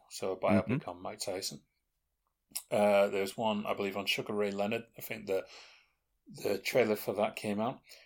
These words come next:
Speaker 1: But there are a couple of lost gems that people have forgotten about, or, or may not have discovered. And they are in the box for you for the future.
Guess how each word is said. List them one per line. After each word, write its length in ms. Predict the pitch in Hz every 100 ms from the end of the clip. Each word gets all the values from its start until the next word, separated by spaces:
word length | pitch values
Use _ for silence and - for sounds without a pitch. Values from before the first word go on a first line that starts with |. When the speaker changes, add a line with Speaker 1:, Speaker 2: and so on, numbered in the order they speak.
| _ -
Speaker 1:
But 140 | 123
there 160 | 117 117
are 180 | 175 175
a 60 |
couple 360 | - - - 127
of 60 | 113
lost 540 | 147 135 - - - _
gems 520 | - 214 208 104 -
that 180 | - -
people 260 | - - 101
have 80 | 92
forgotten 340 | 104 107 107
about, 260 | 92 92 - _ _ _ _ _ - _ _ -
or, 80 | 95 90 90
or 220 | - 92
may 220 | 90 101
not 160 | 101 98
have 100 | -
discovered. 480 | 107 - 104 87 - -
And 120 | 107
they 100 | 135
are 140 | 160
in 80 | 117
the 60 | 95
box 380 | 90 85 - - _
for 280 | - 104 90
you 140 | 90 -
for 160 | -
the 80 | 90
future. 420 | - 90 - 113